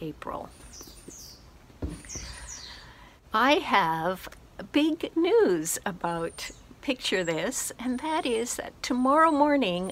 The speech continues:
I am going to be participating in a live event with Jack and Shelley and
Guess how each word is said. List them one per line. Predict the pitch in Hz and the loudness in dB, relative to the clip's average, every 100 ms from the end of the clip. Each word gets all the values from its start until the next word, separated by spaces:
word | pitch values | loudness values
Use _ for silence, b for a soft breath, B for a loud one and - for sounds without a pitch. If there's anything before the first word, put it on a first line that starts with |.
| - | -2
I | 196 226 | 0 0
am | 240 233 226 | 0 -2 -2
going | 220 214 214 | -2 -2 -4
to | - | -6
be | 208 202 190 180 B B - | -6 -4 -4 -6 B B -2
participating | 233 214 - 254 247 - 220 214 208 208 202 | 0 0 -2 0 0 -2 0 2 2 0 -2
in | 208 190 180 185 | -4 -4 -4 -2
a | 180 | -2
live | 180 180 196 226 247 240 | 0 4 6 6 2 0
event | - 220 214 190 208 160 - - - B - | -2 -2 0 2 2 2 -2 -8 -8 B -14
with | - 165 - - - - - - | -14 -12 -14 -14 -16 -20 -20 -14
Jack | - - 185 294 - - - B B - | -12 -2 0 -2 -8 -12 -14 B B -10
and | 170 143 143 165 | -10 -10 -14 -10
Shelley | - - - 196 240 359 370 B B B - | -2 -2 2 0 2 0 -2 B B B -12
and | 175 165 160 156 165 | -10 -8 -8 -10 -10